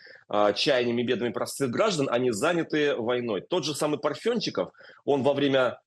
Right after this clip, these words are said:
так называемого референдума о присоединении якобы, да, четырёх украинских областей, он же говорил, что вот всё правильно, у нас здесь открываются стационарные пункты для голосования,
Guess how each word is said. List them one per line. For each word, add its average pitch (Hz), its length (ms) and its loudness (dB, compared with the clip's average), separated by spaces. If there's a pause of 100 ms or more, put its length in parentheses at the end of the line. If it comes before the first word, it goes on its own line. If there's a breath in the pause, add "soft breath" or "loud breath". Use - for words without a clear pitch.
(140)
так 147 160 -2
называемого 139 560 4
референдума 120 800 0
о 120 280 0
присоединении 127 840 -2
якобы, 101 340 -2
да, 160 120 0
четырёх 110 320 -2
украинских - 400 -4
областей, 131 520 0 (400 loud breath)
он 139 180 6
же 139 100 2
говорил, 135 300 2
что 107 260 -2
вот 107 280 -2
всё 170 200 0
правильно, 127 540 -2
у 110 120 -2
нас 143 240 0
здесь 135 220 -6
открываются 113 840 -2 (120)
стационарные 104 840 2
пункты 110 360 -2
для 92 100 0
голосования, 143 760 2